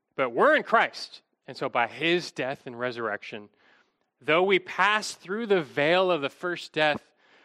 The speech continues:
we'll never see the second death, that judgment. As it's often been said, those who are born twice will only die once.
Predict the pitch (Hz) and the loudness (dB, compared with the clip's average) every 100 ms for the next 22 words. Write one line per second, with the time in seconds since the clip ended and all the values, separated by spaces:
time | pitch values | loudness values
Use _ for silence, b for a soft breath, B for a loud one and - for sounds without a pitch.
0 | b b _ _ 165 131 143 147 156 185 | b b _ _ -8 -6 -4 0 2 2
1 | 170 - - 143 131 120 - 147 143 117 | 0 -2 -6 -6 -6 -6 -2 -2 -2 -8
2 | 110 104 _ _ 123 113 - 131 120 107 | -6 -8 _ _ -12 -12 -6 -8 -8 -16
3 | 95 _ _ _ _ _ _ _ _ _ | -20 _ _ _ _ _ _ _ _ _
4 | _ _ - 151 143 - 165 170 151 131 | _ _ -2 -2 -4 -2 0 0 -2 -6
5 | 120 175 175 175 b b b - 135 - | -2 0 2 0 b b b -4 -4 0
6 | 127 110 143 165 165 170 160 170 - - | -2 0 0 0 2 2 2 2 -6 -18
7 | _ 120 123 123 104 117 143 156 113 - | _ -10 -8 -6 -2 2 4 2 -4 -8
8 | - | -16